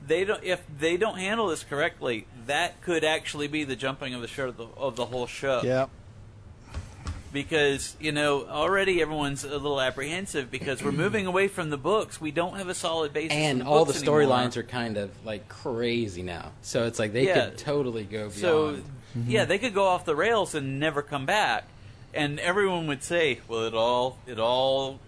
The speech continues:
Speaker 1: went wrong in that one episode."
Speaker 2: Well, and,
Speaker 3: Because
Speaker 2: and also, they, you know, the, probably the, the producers are getting this feeling, it's like, you know, we gotta, we gotta shock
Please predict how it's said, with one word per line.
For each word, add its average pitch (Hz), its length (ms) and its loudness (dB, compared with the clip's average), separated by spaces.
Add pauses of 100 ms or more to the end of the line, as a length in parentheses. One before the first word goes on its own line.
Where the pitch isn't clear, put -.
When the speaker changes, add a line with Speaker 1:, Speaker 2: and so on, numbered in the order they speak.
(120)
Speaker 1:
went 139 240 -4
wrong 156 280 2
in 156 80 -2
that 156 120 -4
one 170 200 -6
episode." 143 360 -6
Speaker 2:
Well, 143 260 2
and, 143 280 0
Speaker 3:
Because 135 120 -2
Speaker 2:
and 151 120 2
also, 156 340 0
they, 143 200 -2 (140)
you 139 100 -2
know, 127 200 -2 (480)
the, 120 80 -10
probably 123 560 -4
the, 107 180 -4 (480)
the 123 80 -6
producers 123 600 -2
are 117 60 -4
getting 113 220 -2
this 110 140 -4
feeling, 127 240 0
it's 113 80 -4
like, 113 140 -6
you 120 80 0
know, 110 40 -2
we 117 120 -2
gotta, 131 500 0
we 127 80 -2
gotta 123 240 0
shock 117 400 -2